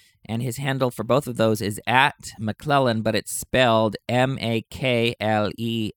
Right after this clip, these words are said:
L A N. Again, that's at M A K L E L A N, which is not how he spells his name,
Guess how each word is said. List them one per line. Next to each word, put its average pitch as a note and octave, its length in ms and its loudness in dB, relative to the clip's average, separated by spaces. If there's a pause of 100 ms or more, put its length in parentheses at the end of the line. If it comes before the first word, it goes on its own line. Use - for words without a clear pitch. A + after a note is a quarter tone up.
(1040)
L G#2+ 320 0
A G2+ 220 -2
N. F2 380 -6
Again, A#2 280 -2
that's G2 320 -4
at B2 480 0
M A#2 260 -2
A A2 200 -2
K A2 580 -2
L G#2 340 -2
E G2+ 260 -6
L G2 300 -4
A F2 220 -4
N, G2 240 0
which F#2 160 -4
is A2 100 -6
not C3 160 0
how B2+ 100 -4
he G#2 60 -2
spells G2 340 -2
his - 140 -12
name, D#2+ 220 -6